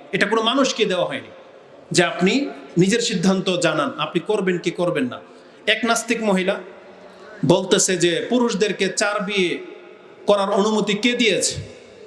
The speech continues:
তার বোনদেরকে বলতেছে তার, যে আপনারা কি আপনাদের স্বামীদেরকে চার বিয়ে করার অনুমতি দিয়েছেন? কয় না।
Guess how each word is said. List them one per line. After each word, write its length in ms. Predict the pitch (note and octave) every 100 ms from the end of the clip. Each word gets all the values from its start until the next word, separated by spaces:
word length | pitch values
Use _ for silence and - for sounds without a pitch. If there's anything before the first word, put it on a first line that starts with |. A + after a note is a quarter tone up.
| - -
তার 180 | E3+ C#3
বোনদেরকে 500 | F#3 G3 F#3+ F3 F3+
বলতেছে 460 | E3 D#3+ D#3 C3+
তার, 180 | A#2 B2+ -
যে 80 | -
আপনারা 380 | D3 - F#3 F#3
কি 160 | F3+ F3
আপনাদের 480 | - C#3 D#3+ C#3+ - - - - -
স্বামীদেরকে 540 | - G3 G3+ F#3+ -
চার 260 | F#3 G3+ G3
বিয়ে 180 | G3 F#3+
করার 220 | F#3 F#3+
অনুমতি 320 | F#3 G3 G3
দিয়েছেন? 340 | F#3+ G3 F3+
কয় 240 | E3+ E3 D3
না। 260 | C3 A#2